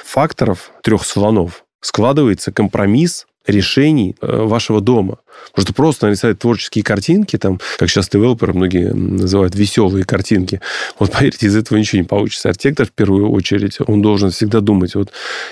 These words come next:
я даже иногда сам вот, э, думаю, так, крючок даже в ванной повесить.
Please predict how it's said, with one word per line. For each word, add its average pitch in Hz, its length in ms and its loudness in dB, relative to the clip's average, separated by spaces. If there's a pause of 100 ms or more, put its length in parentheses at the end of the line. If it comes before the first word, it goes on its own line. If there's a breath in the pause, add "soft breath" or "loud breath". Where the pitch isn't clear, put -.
я 101 120 2
даже 107 220 2
иногда 107 360 2 (140)
сам 107 260 0
вот, 92 180 0
э, 104 680 2
думаю, 95 260 2
так, 95 300 0 (200)
крючок 143 520 2
даже 104 220 0
в 98 40 0
ванной 98 320 0
повесить. 101 640 -4